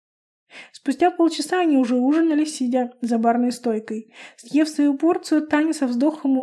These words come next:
удовлетворения положила голову на плечо Борислава. «Спасибо за чудесный ужин», — скромно поблагодарила она мужа, — «и за чудесный день тоже, и за вечер».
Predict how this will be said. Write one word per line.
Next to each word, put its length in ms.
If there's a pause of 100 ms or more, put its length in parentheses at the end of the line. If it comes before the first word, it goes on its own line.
удовлетворения 800
положила 480
голову 340
на 100
плечо 260
Борислава. 680 (520)
«Спасибо 520
за 120
чудесный 460
ужин», — 420 (440)
скромно 400
поблагодарила 600
она 180
мужа, — 380 (280)
«и 80
за 120
чудесный 520
день 240
тоже, 400 (300)
и 140
за 140
вечер». 460